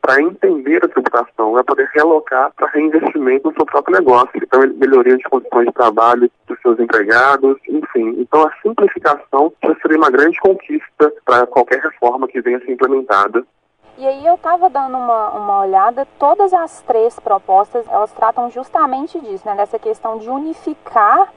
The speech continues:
Speaker 2: todos os impostos em um só. Você acha que essa é, então, a estratégia mais adequada para melhorar esse cenário aí ou tem outros caminhos?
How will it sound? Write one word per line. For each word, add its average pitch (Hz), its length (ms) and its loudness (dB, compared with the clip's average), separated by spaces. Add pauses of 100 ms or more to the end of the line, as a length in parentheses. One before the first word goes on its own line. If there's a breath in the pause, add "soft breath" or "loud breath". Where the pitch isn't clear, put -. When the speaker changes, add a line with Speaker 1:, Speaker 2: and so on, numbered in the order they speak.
(120)
Speaker 2:
todos 285 380 2
os 302 180 -6
impostos 262 640 0
em 262 120 -2
um 359 200 -4
só. - 340 2 (340 soft breath)
Você - 80 -2
acha 262 320 2
que - 160 -10
essa 269 400 4
é, 277 300 2
então, 269 360 2
a 269 120 2
estratégia 240 960 0
mais 240 320 0
adequada 247 720 0
para 247 220 2
melhorar 247 480 4
esse 226 200 -4
cenário 214 540 0
aí 262 160 -2
ou 415 100 4
tem 320 260 0
outros - 340 -4
caminhos? 190 840 -4